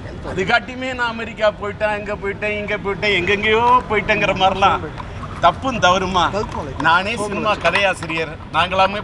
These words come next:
படம் எடுக்கிறவங்க, கதை விதவிதமா கதை எழுதி, திரைக்கதை எழுதி, வசனம் எழுதி, என்னென்னமோ பண்ணி, யாராரோ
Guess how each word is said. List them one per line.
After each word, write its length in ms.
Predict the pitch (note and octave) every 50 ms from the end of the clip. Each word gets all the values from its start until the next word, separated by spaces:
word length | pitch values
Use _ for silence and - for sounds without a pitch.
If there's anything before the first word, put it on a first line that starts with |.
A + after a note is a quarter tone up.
| - F3+
படம் 180 | F#3 F#3 G3 F#3
எடுக்கிறவங்க, 420 | E3 D#3+ E3 E3 D3+ D3 C#3+ C3+ B2+ - - - - - - - - - - - - G3
கதை 300 | G#3+ A#3 - D4+ C#4+ C4+ G#3 G3
விதவிதமா 680 | G#3 A3 A#3+ B3+ C4+ C4 C4 G#3 A#3 A3+ A3+ A3+ G#3+ G3+ - - F#3+
கதை 220 | G3 G3 G3+ A#3 A#3 A3 G3+
எழுதி, 240 | F#3+ G3 F#3 F#3 F3 - -
திரைக்கதை 480 | G3 G3 A3 A3 - G#3+ G#3+ F#3 F#3 F3+
எழுதி, 240 | F3+ F#3 D#3+ F#3 F3+ E3 F#3
வசனம் 380 | F#3+ - A3 A#3 A#3+ A3 G#3 F#3 F#3
எழுதி, 320 | F3+ F3 D#3 F3 F3 F3 E3+ - - - - - - - D3+ E3+
என்னென்னமோ 420 | F#3+ A3+ A#3+ B3 C4 C4 C#4 C#4+ B3+ E3 G#3
பண்ணி, 200 | G#3+ G#3 G#3+ G3 E3+ E3 E3
யாராரோ 420 | F#3 G#3+ A3 A3+ A3 A3 A3 A#3